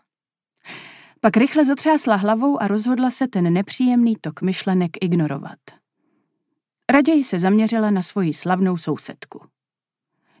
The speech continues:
Četla někdy, jestli má Mary Steenburgenová sestru? Věděla jen, že si vzala toho chlápka ze seriálu Na zdraví a nějaké kriminálky. Někde dokonce viděla jejich fotku, jak společně venčí psy.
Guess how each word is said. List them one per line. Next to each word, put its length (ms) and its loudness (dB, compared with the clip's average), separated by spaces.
Četla 340 4
někdy, 380 2
jestli 400 0
má 180 4
Mary 280 2
Steenburgenová 880 0
sestru? 580 -6
Věděla 440 4
jen, 240 0
že 140 -2
si 120 -2
vzala 280 0
toho 260 0
chlápka 440 0
ze 140 0
seriálu 540 0
Na 140 4
zdraví 480 0
a 100 6
nějaké 440 4
kriminálky. 680 -2
Někde 340 6
dokonce 400 4
viděla 340 0
jejich 360 0
fotku, 360 -4
jak 180 -2
společně 540 2
venčí 340 0
psy. 340 -10